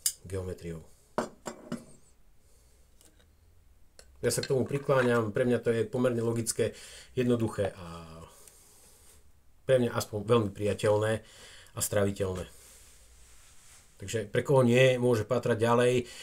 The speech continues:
môže mi tieto veci vyvrátiť a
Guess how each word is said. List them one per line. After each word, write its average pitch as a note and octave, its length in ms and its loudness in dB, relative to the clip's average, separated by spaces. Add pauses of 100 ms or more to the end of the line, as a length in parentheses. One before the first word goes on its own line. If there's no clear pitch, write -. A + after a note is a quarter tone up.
(180)
môže A#2 160 2
mi A#2+ 80 2
tieto A#2+ 240 -2
veci A#2+ 240 2
vyvrátiť A#2 600 0 (600)
a G2 240 -2